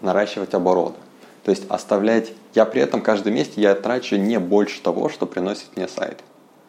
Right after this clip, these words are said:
То есть опять ещё одна ключевая особенность. Я не, я не вытаскиваю из своего кармана деньги. Я вытаскиваю деньги из доходов сайтов. С этого, с-, конкретно с этого сайта.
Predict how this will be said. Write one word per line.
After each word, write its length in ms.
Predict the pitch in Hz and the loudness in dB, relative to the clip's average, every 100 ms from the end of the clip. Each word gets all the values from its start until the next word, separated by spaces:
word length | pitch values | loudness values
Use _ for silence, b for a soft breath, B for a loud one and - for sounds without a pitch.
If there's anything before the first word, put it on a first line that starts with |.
| - | -8
То 80 | - | -6
есть 140 | - - | -6 -6
опять 220 | - 98 | -4 -4
ещё 200 | 98 - 92 | -2 0 0
одна 120 | 90 | 0
ключевая 520 | 101 90 95 90 85 | 0 0 2 2 2
особенность. 520 | 85 - 80 - - - B B B B B B | 0 -6 -6 -12 -16 -20 B B B B B B
Я 260 | 107 101 101 | -2 2 2
не, 280 | 92 107 - - - - 101 87 | 0 -2 -4 -10 -20 -20 -20 -10
я 240 | 107 107 107 | -2 2 2
не 120 | 104 | 0
вытаскиваю 540 | - 123 - - 101 | 0 -2 -2 -2 -2
из 160 | - - | -2 -6
своего 340 | - 101 101 | -4 0 0
кармана 440 | 92 85 85 87 87 - | 0 -2 -2 -4 -6 -10
деньги. 320 | - - - - _ _ b b b b | -12 -12 -20 -20 _ _ b b b b
Я 120 | 104 | 2
вытаскиваю 680 | 98 98 117 147 - - 87 | 2 2 0 -2 -4 -6 -4
деньги 540 | 95 131 123 113 - - - - | -2 -2 0 -2 -2 -10 -10 -2
из 320 | 110 123 107 | 2 2 0
доходов 600 | - 92 - 98 95 90 | -2 -2 0 0 2 0
сайтов. 460 | - - - - - - _ _ _ _ _ _ _ - | -4 -6 -8 -12 -20 -20 _ _ _ _ _ _ _ -20
С 120 | - | 0
этого, 320 | 85 85 82 - - | 2 2 -2 -6 -8
с-, 60 | |
конкретно 460 | - 85 98 95 98 | -6 -4 -2 -2 -2
с 100 | - | 0
этого 260 | 90 - 80 | 0 0 -2
сайта. 400 | - 71 - | -4 -6 -6